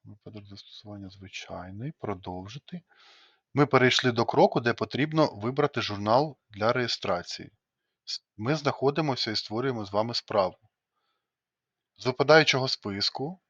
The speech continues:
або за допомогою пошуку спробуємо знайти тестовий для консультацій. Як бачимо, що нічого не знайдемо.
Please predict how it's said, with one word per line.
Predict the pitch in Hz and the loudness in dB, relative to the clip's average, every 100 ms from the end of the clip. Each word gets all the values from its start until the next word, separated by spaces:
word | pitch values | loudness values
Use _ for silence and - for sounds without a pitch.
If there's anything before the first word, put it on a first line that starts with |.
| _ _ | _ _
або | - 107 110 117 | -4 -2 0 -2
за | 101 | 0
допомогою | 104 101 113 117 107 107 101 | -6 -4 -2 -2 -4 -6 -8
пошуку | - 104 - 127 - 190 - _ | -8 -4 -4 -4 -8 -12 -12 _
спробуємо | - - - 151 170 147 131 104 | -20 -6 -6 -4 -6 -6 -8 -8
знайти | 101 101 - 135 | -10 -10 -8 -12
тестовий | 165 113 127 - 131 131 | -6 -6 -6 -10 -10 -10
для | 101 - | -6 -8
консультацій. | - 110 - _ - - - - _ _ _ _ - _ _ - | -6 -12 -12 _ -12 -12 -16 -18 _ _ _ _ -20 _ _ -4
Як | 104 104 | 0 2
бачимо, | 101 147 - 196 | 4 4 2 -2
що | - 110 | -4 -4
нічого | 107 - 139 143 | -2 0 0 -2
не | 117 | -4
знайдемо. | 107 98 90 92 101 113 | -6 -6 -6 -8 -12 -12